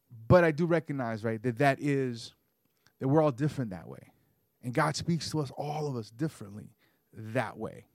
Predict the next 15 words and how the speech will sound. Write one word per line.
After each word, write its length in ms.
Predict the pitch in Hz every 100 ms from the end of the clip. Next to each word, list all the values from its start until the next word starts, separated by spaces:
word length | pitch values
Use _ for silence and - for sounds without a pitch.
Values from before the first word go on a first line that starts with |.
| _ _ _ _ _ _ _ _ _ _ _ _ _ _ -
But 140 | 165
the 80 | 165
problem 500 | - 185 190 170 147
that 140 | 143
we 200 | 127 143
all 160 | 151 151
have 340 | 123 - - - - _ _ _ _ _ _ -
is 340 | 135 120 107
that 340 | 113 107 101 - _ -
we 120 | 120 104
don't, 360 | 135 127 123 - _ _ _ -
we 80 | 120
don't 300 | 151 143 120
give 200 | 127 117
in 200 | 123